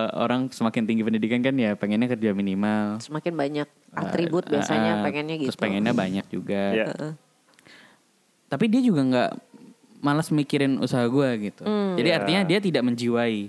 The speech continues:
Speaker 3: Iya.
Speaker 1: Menjiwai. So, bukan, bukan. Karena ini kan U K M, pegawai itu penting untuk memiliki satu rasa kepunyaan,
Speaker 3: Pemilikan.
Speaker 1: kepemilikan.
Speaker 3: Iya, betul.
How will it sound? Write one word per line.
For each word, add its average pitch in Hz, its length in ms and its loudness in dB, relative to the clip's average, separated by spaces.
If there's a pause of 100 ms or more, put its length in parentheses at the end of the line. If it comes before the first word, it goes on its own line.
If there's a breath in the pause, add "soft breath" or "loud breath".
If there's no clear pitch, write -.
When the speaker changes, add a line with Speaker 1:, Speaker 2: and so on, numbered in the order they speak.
(120)
Speaker 3:
Iya. 117 300 -2
Speaker 1:
Menjiwai. 117 520 0
So, - 240 -4
bukan, 147 320 0
bukan. 127 320 -2
Karena 160 240 0
ini 226 160 2
kan 294 160 -2
U 220 100 0
K 170 140 0
M, 240 240 0 (420 loud breath)
pegawai 156 460 2
itu 247 320 0 (480)
penting 175 360 0
untuk 135 440 -2
memiliki 139 840 -2
satu 127 720 -2
rasa 127 400 -2
kepunyaan, 127 720 -4
Speaker 3:
Pemilikan. 139 340 2
Speaker 1:
kepemilikan. 127 540 0
Speaker 3:
Iya, 104 280 0
betul. 95 360 -10